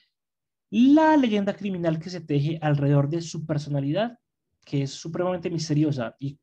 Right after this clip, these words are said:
cuyo final fue bastante trágico a manos de una turba enardecida que linchó su cuerpo,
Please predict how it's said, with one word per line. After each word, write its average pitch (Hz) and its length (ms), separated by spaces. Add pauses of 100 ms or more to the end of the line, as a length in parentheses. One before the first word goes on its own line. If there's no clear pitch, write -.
cuyo 143 260
final 147 300
fue 190 160
bastante 240 640
trágico 202 580 (340)
a 139 80
manos 151 300
de 165 60
una 151 220
turba 175 360
enardecida 175 600
que 147 120
linchó 127 320
su 180 160
cuerpo, 170 460